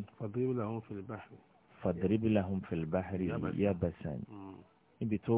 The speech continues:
Speaker 2: bí odò òun náà ni ó fi pọ̀pá rẹ̀ nà, yóò sì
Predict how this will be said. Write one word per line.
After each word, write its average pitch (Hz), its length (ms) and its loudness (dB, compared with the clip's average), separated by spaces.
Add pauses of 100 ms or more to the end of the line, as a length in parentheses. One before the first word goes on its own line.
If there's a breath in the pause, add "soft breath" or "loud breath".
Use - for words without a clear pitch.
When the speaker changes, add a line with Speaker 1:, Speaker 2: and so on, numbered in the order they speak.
(1700)
Speaker 2:
bí 117 180 2
odò 101 200 6
òun 98 140 6
náà 113 140 6
ni 87 120 4
ó 87 60 0
fi - 220 -10
pọ̀pá 90 500 -2
rẹ̀ 76 120 -4
nà, 73 200 -6 (380)
yóò 113 160 2
sì 113 180 -6